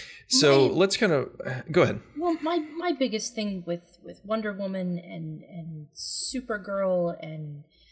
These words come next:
Speaker 2: Black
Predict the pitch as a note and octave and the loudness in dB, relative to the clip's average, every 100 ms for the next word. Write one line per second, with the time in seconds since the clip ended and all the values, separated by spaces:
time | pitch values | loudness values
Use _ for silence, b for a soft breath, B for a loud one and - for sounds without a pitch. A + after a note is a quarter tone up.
0 | b b b b b C5+ b E5 - _ | b b b b b _ b -18 -20 _
1 | _ _ _ _ _ _ F#3 - _ G3+ | _ _ _ _ _ _ -20 -20 _ -4
2 | G#3 A3 G#3 - | 2 2 0 -8